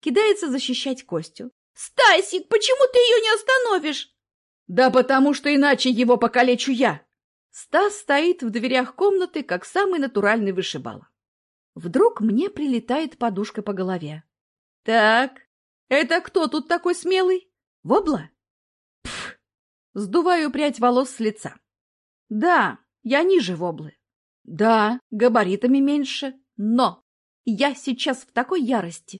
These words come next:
что тормоза просто отказали. Напрочь!» Поднимаю подушку и кидаю ее в Воблу. Потом в руки попадается яблоко. Взвешиваю его, как снаряд, прищуриваясь.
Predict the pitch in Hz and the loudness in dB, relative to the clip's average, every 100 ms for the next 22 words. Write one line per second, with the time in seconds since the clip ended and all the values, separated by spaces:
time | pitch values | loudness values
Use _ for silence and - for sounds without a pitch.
0 | _ - - 262 240 247 254 269 269 277 | _ -8 -6 0 2 2 2 0 0 0
1 | 403 - 370 349 - 247 196 175 160 - | -2 -2 -4 -4 -4 -4 -4 -6 -10 -18
2 | _ _ 196 196 202 - - - - - | _ _ -4 -2 -2 -4 -14 -18 -18 -18
3 | - _ _ _ _ _ _ - 226 202 | -18 _ _ _ _ _ _ -4 -2 0
4 | 285 320 302 285 262 359 370 - - 247 | 2 2 2 0 2 2 0 -6 -4 -4
5 | 247 254 262 269 262 233 214 233 226 180 | -4 0 2 2 0 0 0 2 0 2
6 | 247 175 170 - _ _ _ - 359 440 | 0 0 -6 -8 _ _ _ -2 0 2
7 | 415 370 392 370 330 285 311 294 - 247 | 2 4 2 2 -2 0 0 -2 -2 -6
8 | 180 - - - 165 190 - 170 147 180 | -6 -10 -16 -20 -20 _ -18 -16 -4 0
9 | 254 - 330 359 339 311 330 320 262 240 | 0 -2 -4 0 2 2 0 -2 -2 -4
10 | 185 196 214 320 - - 247 - - 302 | -4 0 2 0 -4 -6 -4 -4 -4 -2
11 | 294 285 262 - | -2 -2 -4 -8